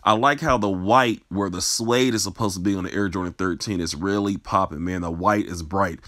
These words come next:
It's not no sale, you know what I mean? It's white, like Snow White's face white right here. I really like it. I'm really digging this shoe.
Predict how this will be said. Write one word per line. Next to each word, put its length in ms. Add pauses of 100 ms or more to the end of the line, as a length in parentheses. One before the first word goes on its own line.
(300)
It's 160
not 240
no 180
sale, 1000
you 100
know 140
what 80
I 40
mean? 340
It's 220
white, 500
like 300
Snow 380
White's 420
face 540
white 420
right 280
here. 260 (640)
I 180
really 340
like 240
it. 80
I'm 240
really 340
digging 480
this 160
shoe. 320